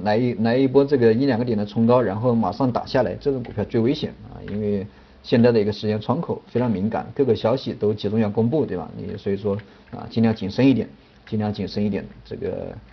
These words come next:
小心驶得万年船，对吧？特别是现在这个三二五零迟迟没有攻破，呃，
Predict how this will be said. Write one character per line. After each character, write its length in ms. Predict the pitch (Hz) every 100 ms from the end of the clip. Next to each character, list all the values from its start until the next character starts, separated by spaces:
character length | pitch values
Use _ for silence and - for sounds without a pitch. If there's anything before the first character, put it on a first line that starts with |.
| - - -
小 220 | - 113
心 160 | 190
驶 100 | 208
得 120 | 120 131
万 120 | 151
年 140 | 120
船， 240 | 117 101 90 - -
对 100 | 104
吧？ 160 | 90 -
特 120 | 127
别 80 | 120
是 140 | 104
现 180 | 107 131
在 80 | 120
这 80 | 110
个 80 | 107
三 160 | 120
二 140 | 123 131
五 140 | 101
零 120 | 95
迟 220 | 101 -
迟 140 | 123 123
没 100 | 113
有 60 |
攻 180 | 104 113
破， 180 | 113 107 - - - - -
呃， 180 | 85 85